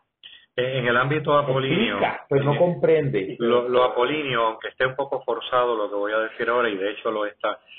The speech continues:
Speaker 1: está más cercano a la instrumentalización,
Speaker 2: Sí,
Speaker 1: porque
Speaker 2: sí,
Speaker 1: tiene que ver
Speaker 2: sí.
Speaker 1: con la forma,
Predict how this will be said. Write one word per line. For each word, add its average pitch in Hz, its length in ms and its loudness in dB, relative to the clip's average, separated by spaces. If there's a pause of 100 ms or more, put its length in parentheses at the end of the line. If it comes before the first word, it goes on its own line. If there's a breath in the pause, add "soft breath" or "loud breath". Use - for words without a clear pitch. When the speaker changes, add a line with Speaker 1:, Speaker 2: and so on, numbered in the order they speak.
(420 loud breath)
Speaker 1:
está 120 280 0
más 139 220 -2
cercano 135 640 -2 (100)
a 107 140 2
la 104 240 0
instrumentalización, 104 1300 -4
Speaker 2:
Sí, 117 60 0
Speaker 1:
porque 131 200 2
Speaker 2:
sí, 113 60 0
Speaker 1:
tiene 113 200 -2
que 123 80 2
ver 120 100 4
Speaker 2:
sí. 120 60 0
Speaker 1:
con 123 120 -2
la 123 120 2
forma, 101 420 -4